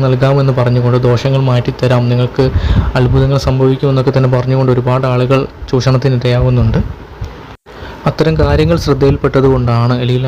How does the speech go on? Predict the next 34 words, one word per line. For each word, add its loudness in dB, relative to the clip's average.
ആളുകൾ 2
പറഞ്ഞ് 0
കമൻറ്റുകൾ 2
അയച്ചത് -2
കൊണ്ടാണ് 2
ഇത്തരം -2
മന്ത്രങ്ങളും -2
കാര്യങ്ങളൊക്കെ 0
നിങ്ങളിലേക്ക് 0
എത്തിക്കുന്നത്. -4
ഇവ 4
സ്വീകരിക്കണമോ 4
തള്ളിക്കളയണമോ 2
എന്ന് 0
നിങ്ങളുടെ 2
ഇഷ്ടമാണ്. 0
കേവലം 2
അറിവ് 0
ഷെയറിൻ്റെ -2
ഭാഗമായിട്ടാണ് -2
നമ്മുടെ -2
ചാനൽ 2
ഇത്തരം 0
കാര്യങ്ങൾ 2
നിങ്ങളിലേക്ക് 2
എത്തിക്കുന്നത്. 0
അതിൽ 2
ഇത്രയേ 2
ഉള്ളൂ 2
അവർ -2
ചെയ്യുന്ന 2
കാര്യങ്ങളെന്ന് 2
നിങ്ങളെ 2
ബോധ്യപ്പെടുത്താൻ 0